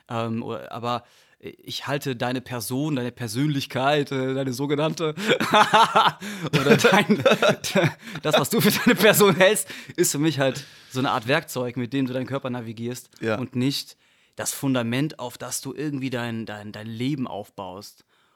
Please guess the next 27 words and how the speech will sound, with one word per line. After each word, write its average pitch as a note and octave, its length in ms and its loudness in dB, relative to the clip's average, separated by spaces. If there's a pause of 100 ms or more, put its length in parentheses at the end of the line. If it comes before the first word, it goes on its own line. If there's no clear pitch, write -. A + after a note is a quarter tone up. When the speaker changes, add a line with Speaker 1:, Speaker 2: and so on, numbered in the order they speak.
(100)
Speaker 1:
Und A#2 300 -6
dieses A#2 300 -4
Verkrampfen A#2+ 680 -6
und B2+ 120 -8
Festhalten B2 600 -8
an A#2 120 -12
der F#2+ 140 -8
eigenen A#2+ 300 -8
Person B2+ 540 -6 (400)
ist - 240 -12
für A#2+ 220 -8
mich C#3 420 4
Ursprung C#3+ 380 -4
von A2+ 260 -10
enormem B2 640 0
Leid A2+ 360 -4
in A2 120 -14
meiner G2+ 220 -12
Gesellschaft. F#2+ 560 -16 (800)
Speaker 2:
Hm. G#2 320 -8 (480)
<laughs> - 20 -20 (800)
Ja, G3 260 2 (240)
ich C3+ 120 -4
stimme E3 180 4
dir C#3+ 120 4
zu. E3 300 -2
Speaker 1:
So, C#3+ 260 4